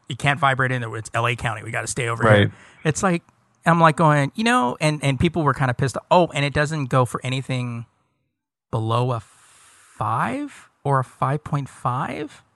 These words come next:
Speaker 1: or something like that." And I was like, "You know, Northridge was a six point four. But if it happens right underneath you,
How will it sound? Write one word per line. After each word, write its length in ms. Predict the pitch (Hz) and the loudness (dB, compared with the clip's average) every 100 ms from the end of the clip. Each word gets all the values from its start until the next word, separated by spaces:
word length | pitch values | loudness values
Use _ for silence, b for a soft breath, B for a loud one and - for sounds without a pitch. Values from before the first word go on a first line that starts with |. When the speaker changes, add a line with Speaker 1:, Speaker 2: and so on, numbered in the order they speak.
| _ _ _ _ | _ _ _ _
Speaker 1:
or 80 | 151 | 0
something 380 | - 180 170 120 | 2 2 2 -4
like 180 | 107 | -6
that." 180 | 117 107 - b b b | -10 -12 -14 b b b
And 140 | 147 | 2
I 60 | 165 | 2
was 140 | 185 | 2
like, 300 | 185 170 170 - _ _ _ - | 0 -4 -6 -14 _ _ _ -8
"You 140 | 233 | -2
know, 300 | 254 233 - - | 0 0 -2 -4
Northridge 420 | 220 349 370 381 | -2 0 0 0
was 100 | 170 | -2
a 60 | 147 | -4
six 220 | 175 - | -6 -4
point 240 | 160 131 | -2 -2
four. 580 | - 143 127 117 - - _ _ _ _ _ _ _ _ _ _ | -2 -2 -2 -4 -14 -20 _ _ _ _ _ _ _ _ _ _
But 160 | 131 185 | 4 4
if 80 | 285 | 4
it 80 | |
happens 360 | 254 294 - 156 | 4 4 2 2
right 220 | 143 156 | 4 4
underneath 540 | 151 127 113 117 135 185 | 2 0 -2 -6 -6 -4
you, 260 | 214 233 | -2 -4